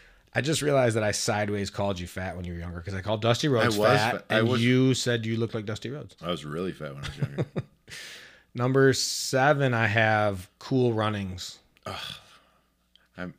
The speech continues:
Speaker 1: So good.
Speaker 2: Yeah, I forgot about the movie.
Speaker 1: I think
Speaker 2: And
Speaker 1: I watched Cool Runnings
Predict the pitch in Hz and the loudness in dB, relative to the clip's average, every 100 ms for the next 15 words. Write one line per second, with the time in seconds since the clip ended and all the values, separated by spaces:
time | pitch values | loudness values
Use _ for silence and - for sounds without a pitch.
0 | _ - - - 139 123 120 120 120 98 | _ -10 -8 -2 0 0 0 -2 -2 -6
1 | - - - 139 123 - 95 113 107 90 | -18 -20 -2 0 0 -2 -8 -6 -6 -8
2 | 90 95 92 90 - - - 110 104 190 | -6 -6 -4 -6 -10 -16 -6 -2 0 2
3 | 139 139 - - 123 110 104 101 95 90 | 4 2 0 -2 -2 -2 -6 -8 -8 -10
4 | - | -12